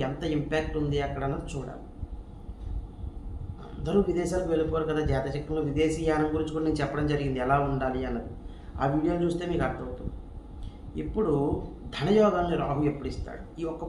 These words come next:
పాయింట్ మీరు తెలుసుకుంటే రాహు మీకు ధనయోగం ఇస్తాడా లేదా అన్నది కూడా తెలిసిపోతుంది.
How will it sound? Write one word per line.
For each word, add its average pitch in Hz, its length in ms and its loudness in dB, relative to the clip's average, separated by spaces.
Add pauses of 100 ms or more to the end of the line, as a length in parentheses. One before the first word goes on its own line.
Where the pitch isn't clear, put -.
పాయింట్ 190 380 -4
మీరు 214 180 0
తెలుసుకుంటే 175 400 -2 (100)
రాహు 151 240 6
మీకు - 200 0
ధనయోగం 156 420 2
ఇస్తాడా 160 380 2
లేదా 156 160 4
అన్నది 151 200 2
కూడా - 160 -4
తెలిసిపోతుంది. - 480 -4